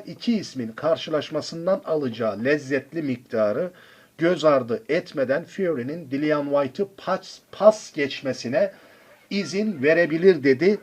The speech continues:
Haberde söz W B C'de demiştik arkadaşlar.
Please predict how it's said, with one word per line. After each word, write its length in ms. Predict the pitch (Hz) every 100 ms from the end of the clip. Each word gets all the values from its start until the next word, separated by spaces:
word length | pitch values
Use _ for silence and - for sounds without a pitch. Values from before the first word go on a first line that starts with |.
| -
Haberde 600 | - 143 147 160 151 240
söz 460 | 220 - 208 226 147
W 420 | 175 175 180 156
B 160 | 165 156
C'de 400 | - 175 185 165
demiştik 420 | 131 113 - -
arkadaşlar. 520 | 110 - 101 - 98